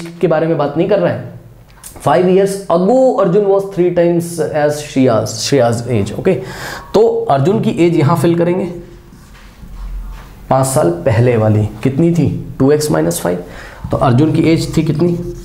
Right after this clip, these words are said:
टू एक्स माइनस फ़ाइव। Was का मतलब equal to, three का मतलब नंबर थ्री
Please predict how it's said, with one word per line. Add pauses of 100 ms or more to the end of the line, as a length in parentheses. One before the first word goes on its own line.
टू
एक्स
माइनस
फ़ाइव। (240)
Was
का
मतलब
equal
to, (400)
three
का
मतलब
नंबर
थ्री